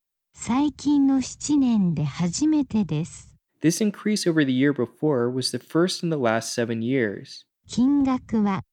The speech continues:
Speaker 1: 千二十三億三千六百万円で、
Speaker 2: The amount spent was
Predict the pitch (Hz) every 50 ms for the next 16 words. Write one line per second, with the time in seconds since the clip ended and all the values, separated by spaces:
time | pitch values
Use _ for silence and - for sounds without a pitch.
0 | _ - - - 294 311 302 254 220 226 262 285 262 - - 233 226 208 190 180
1 | 165 151 - - 240 240 254 240 220 196 170 160 151 - - - 143 127 - -
2 | _ _ - - 240 262 302 311 311 - - 330 330 302 254 208 160 165 156 147
3 | - - - 285 277 - - - 302 302 294 294 294 294 269 247 214 202 190 180
4 | 170 160 156 156 156 156 - - _ _ _ _ _ _ _ _ - 135 131 135
5 | 147 165 175 - - - - 170 151 - - 117 123 120 113 110 -